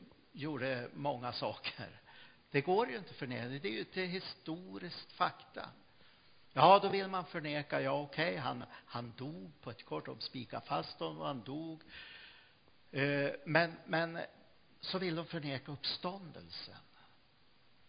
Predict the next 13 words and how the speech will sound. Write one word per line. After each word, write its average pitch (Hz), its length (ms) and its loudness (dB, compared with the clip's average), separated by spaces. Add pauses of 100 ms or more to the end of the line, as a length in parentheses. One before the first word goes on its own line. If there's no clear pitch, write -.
(200)
Vill 120 140 -6
förneka 147 420 -8
uppståndelsen. - 880 -8 (460)
Därför 135 260 -4
att 147 200 4 (1000)
kan 165 340 6
man 160 200 0
så - 140 -6
att 139 60 -10
säga 143 400 4 (1000)
förneka 160 760 0
uppståndelsen, 170 1300 -6
ja, 175 260 -4